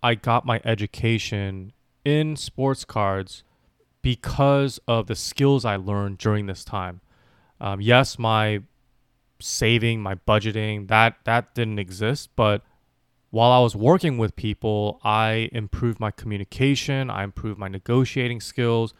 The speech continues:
So there was, there was some silver linings there that happened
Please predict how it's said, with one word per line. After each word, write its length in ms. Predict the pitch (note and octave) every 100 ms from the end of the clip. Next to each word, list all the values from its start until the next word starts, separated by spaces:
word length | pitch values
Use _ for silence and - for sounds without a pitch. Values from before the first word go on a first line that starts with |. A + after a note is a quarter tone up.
| _ -
So 100 | D#3
there 140 | A3
was, 260 | B3+ G#3 -
there 160 | D#3
was 180 | F#3+ G#3
some 640 | - - D#3+ D#3 D3+ C#3+
silver 440 | - - D#3 D#3+ C#3+
linings 480 | G#2+ A2 A2+ A2 -
there 180 | G2+
that 160 | G2 G2
happened 640 | - - G#2 - G2 F#2+